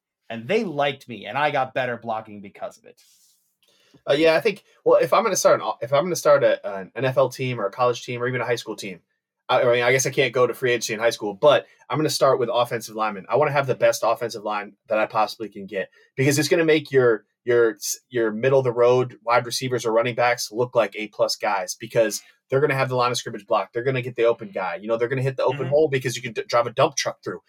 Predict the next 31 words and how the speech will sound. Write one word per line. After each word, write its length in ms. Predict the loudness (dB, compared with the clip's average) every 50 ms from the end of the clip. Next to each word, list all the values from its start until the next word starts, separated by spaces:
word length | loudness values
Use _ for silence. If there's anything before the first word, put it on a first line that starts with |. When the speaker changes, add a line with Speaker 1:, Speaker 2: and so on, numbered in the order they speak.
| _ _ _ _
Speaker 2:
You 100 | 2 4
wonder 160 | 4 6 6 6
why 140 | 4 6
the 80 | 4 4
Speaker 1:
Exactly. 160 | 4 4 4 4
Speaker 2:
Alabama 300 | 2 0 0 2 2 4
running 240 | 4 4 2 2
backs 260 | 0 0 0 0 -2 -4
always 240 | -2 -2 0 2
have 140 | 2 0 0 0
eight 200 | -6 -8 -8 -8 _ _
yards 280 | 2 2 4 4 2 0
of 80 | -6 -4
carry? 400 | -2 0 0 2 0 -2 -4 _ _ _ -6
It's 140 | -4 -2 -2
because 240 | 0 0 2 2 2
that's 180 | 2 0 0 -2 -4 -4 0
when 160 | 0 2 2
they 80 | 2
first 240 | 2 2 0 -2 0
get 160 | -2 -4 -2
contacted, 560 | 0 0 0 0 0 -2 -4 -4 -4 -6 -12 -8
eight 140 | -6 -4 2
yards 260 | 4 6 6 6 4
downfield 520 | 2 2 2 0 -4 -2 0 2 2 0
because 180 | -2 -10 -12 -6
the 80 | -4 0
line's 300 | 0 0 0 0 -2 -4
getting 180 | -8 -8 -10
blown 380 | -10 -10 -2 0 0 0 0 0
up. 240 | -2 -2 -4 _